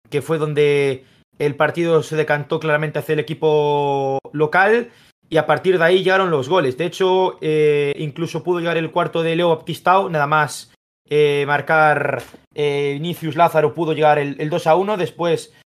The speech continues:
llega el, el tanto de, de César de la Hoz, el capitán,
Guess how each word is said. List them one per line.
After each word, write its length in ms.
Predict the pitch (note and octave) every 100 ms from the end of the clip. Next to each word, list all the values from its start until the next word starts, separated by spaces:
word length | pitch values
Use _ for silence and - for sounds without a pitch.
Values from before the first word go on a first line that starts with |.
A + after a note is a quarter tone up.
| _ _
llega 340 | - D#3+ D3+ D3
el, 220 | C#3+ C3+
el 160 | D3 C#3+
tanto 360 | E3+ D#3+ D#3+
de, 580 | D#3 D3+ D3 C#3 C3 C3 B2+ -
de 220 | C3+ D3
César 300 | D3+ F3 E3+
de 80 | D#3
la 80 | D#3+
Hoz, 80 | E3+
el 120 | D3+
capitán, 600 | C#3+ D#3 F3+ G3+ A#3+